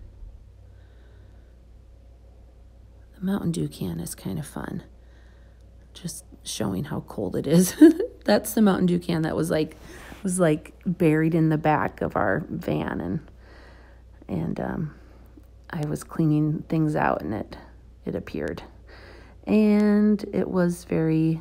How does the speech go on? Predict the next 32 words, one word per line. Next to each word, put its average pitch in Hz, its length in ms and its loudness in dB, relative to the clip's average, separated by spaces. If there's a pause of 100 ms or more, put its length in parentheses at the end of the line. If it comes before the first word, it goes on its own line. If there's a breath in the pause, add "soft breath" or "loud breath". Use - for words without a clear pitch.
(160)
on 165 140 2
the 160 80 2
verge 160 260 2
of 151 100 -2
exploding, 110 560 -4
which - 240 -4
would - 100 -2
have - 100 -6
been 101 140 -4
really 98 200 -4
fun - 300 -8 (640 soft breath)
in 175 100 0
my 202 160 -2
car. 247 360 -4 (800 loud breath)
So 196 720 8 (200)
this 277 200 0
is, 311 220 0
oh, 370 120 10
I 240 120 10
already 262 200 10
have, 226 260 6
look 185 160 2
that, - 220 0
I - 80 0
already 226 200 6
have 214 120 4
a 175 40 4
Mountain 156 280 2
Dew 151 60 -10
can. - 260 -6 (720 soft breath)
Oh, 269 100 4
good. - 340 2